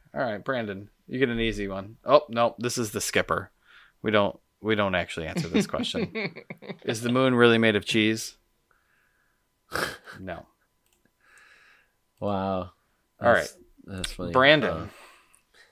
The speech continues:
Speaker 1: What percentage of gravity does the moon have compared to Earth? We have one sixteenth, one eighth, half, or one sixth.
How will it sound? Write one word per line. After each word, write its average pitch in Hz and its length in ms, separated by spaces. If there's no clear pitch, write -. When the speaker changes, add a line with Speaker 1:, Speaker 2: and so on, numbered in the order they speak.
Speaker 1:
What 147 160
percentage 185 400
of 113 140
gravity 104 520
does 101 220
the 101 80
moon 107 240
have 90 280
compared 95 420
to 90 100
Earth? 92 440
We 107 80
have 98 180
one 104 240
sixteenth, 165 640
one 117 220
eighth, 135 320
half, - 640
or 101 260
one 110 420
sixth. - 720